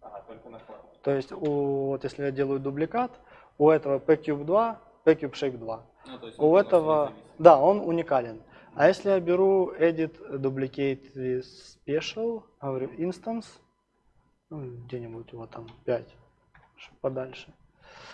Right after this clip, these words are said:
Speaker 2: Вот, у него, соответственно,
Speaker 1: Мгм.
Speaker 2: назад, назад, назад, P cube transform нода третья уже своя, а P cube shape один.
Speaker 1: Хорошо, а инстанс от копии тогда?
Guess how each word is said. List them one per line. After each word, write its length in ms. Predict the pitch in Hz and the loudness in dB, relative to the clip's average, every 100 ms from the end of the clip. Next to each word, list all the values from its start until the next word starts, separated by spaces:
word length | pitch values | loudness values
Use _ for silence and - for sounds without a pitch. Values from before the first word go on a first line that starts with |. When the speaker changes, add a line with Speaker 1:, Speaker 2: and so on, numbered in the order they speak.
| - | -10
Speaker 2:
Вот, 440 | 135 147 135 131 - | 2 2 2 -4 -8
у 80 | 151 | -4
него, 360 | 160 170 214 | -2 -2 -2
соответственно, 1120 | 214 175 160 165 170 - 147 143 143 139 135 135 - _ _ _ _ _ | 0 0 0 0 -2 -4 -10 -8 -6 -6 -8 -12 -18 _ _ _ _ _
Speaker 1:
Мгм. 280 | 131 127 127 _ _ _ | _ -20 -20 _ _ _
Speaker 2:
назад, 380 | 131 120 120 - | -20 -20 -20 -20
назад, 320 | 120 131 135 | -16 -16 -16
назад, 280 | 147 196 214 _ _ _ _ - | -12 -12 -12 _ _ _ _ 0
P 80 | 147 | 2
cube 320 | 147 156 135 - _ | 2 -2 -4 -8 _
transform 400 | 147 156 - 160 | -2 0 2 0
нода 380 | 135 131 120 117 - | 0 -6 -8 -12 -2
третья 360 | 156 220 226 | 2 2 0
уже 220 | 214 185 185 | -6 -6 -8
своя, 560 | - 170 165 170 160 - | -4 -2 0 -2 -4 -6
а 100 | 139 | -8
P 160 | 135 131 | -6 -8
cube 220 | - 127 | -8 -10
shape 280 | - 180 190 - | -6 -4 -6 -8
один. 400 | 139 131 120 117 - - | -8 -6 -10 -16 -20 -20
Speaker 1:
Хорошо, 220 | 123 123 - | -20 -20 -20
а 60 | - | -20
инстанс 540 | 135 135 127 117 - | -20 -20 -20 -20 -20
от 140 | 117 - | -20 -20
копии 260 | - 131 170 | -20 -20 -20
тогда? 280 | 170 170 | -20 -20